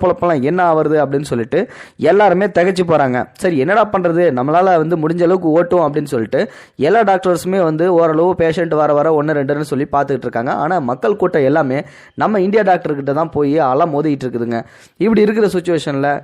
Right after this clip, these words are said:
அதுல ஒரு டாக்டர்ஸ், அதாவது வந்து அமெரிக்க நாட்டை சேர்ந்த டாக்டர்ஸ்க்கு சுத்தமா வியாபாரம் படுத்துக்கிச்சு.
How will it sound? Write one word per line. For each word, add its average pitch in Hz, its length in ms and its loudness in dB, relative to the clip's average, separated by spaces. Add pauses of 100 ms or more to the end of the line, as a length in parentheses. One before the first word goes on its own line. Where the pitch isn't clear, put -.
அதுல 208 320 2
ஒரு 170 180 4
டாக்டர்ஸ், 147 500 0
அதாவது 151 280 0
வந்து 151 180 0
அமெரிக்க 175 320 0
நாட்டை 147 320 0
சேர்ந்த 135 280 0
டாக்டர்ஸ்க்கு 131 500 -2
சுத்தமா 190 480 -2
வியாபாரம் 156 480 2
படுத்துக்கிச்சு. 151 540 -2